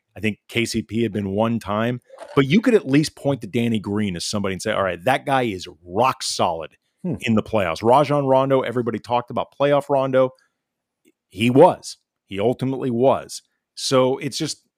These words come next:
Speaker 1: that is something that I also think is interesting about a roster, you know, that is as
Speaker 2: As old as it
Speaker 1: collectively
Speaker 2: is, you'd
Speaker 1: Right.
Speaker 2: figure they'd have more, right. I understand what you're saying there. It
Speaker 1: Yeah, Melo has not been a playoff factor, by the way, in, in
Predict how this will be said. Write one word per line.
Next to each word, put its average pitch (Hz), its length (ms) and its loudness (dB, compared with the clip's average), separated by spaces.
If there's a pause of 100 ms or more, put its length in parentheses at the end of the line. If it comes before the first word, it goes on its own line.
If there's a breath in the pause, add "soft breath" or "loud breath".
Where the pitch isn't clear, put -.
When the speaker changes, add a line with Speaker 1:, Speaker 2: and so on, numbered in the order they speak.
(200)
Speaker 1:
that 143 340 0
is 190 120 -2
something 160 300 -8
that 143 80 -4
I 139 80 0
also 151 280 -2
think 110 160 -6
is 101 100 -8
interesting 135 680 -6
about 123 320 0
a 131 40 4
roster, 120 520 0
you 151 100 -2
know, 139 60 -6 (160)
that 117 260 -2
is 117 320 -2 (560)
as 120 520 0 (100)
Speaker 2:
As 170 220 6
old 214 320 8
as 185 60 6
it - 40 6
Speaker 1:
collectively 151 160 2
Speaker 2:
is, 127 260 4
you'd 113 140 0
Speaker 1:
Right. 233 200 6
Speaker 2:
figure 113 80 0
they'd 101 240 -4
have 95 180 -2
more, 92 460 -2
right. 80 280 -4 (100)
I 131 120 2
understand 120 440 -2
what 90 80 -10
you're 85 100 -8
saying 78 280 -10
there. 82 180 -6
It 240 140 0
Speaker 1:
Yeah, 214 100 4
Melo 160 400 6
has 127 200 -2
not 117 200 -4
been 110 120 -4
a 104 140 -4
playoff 104 420 -2
factor, 82 360 -8
by 82 180 -6
the 85 80 -6
way, 80 140 -6
in, 82 80 -10
in 92 360 -10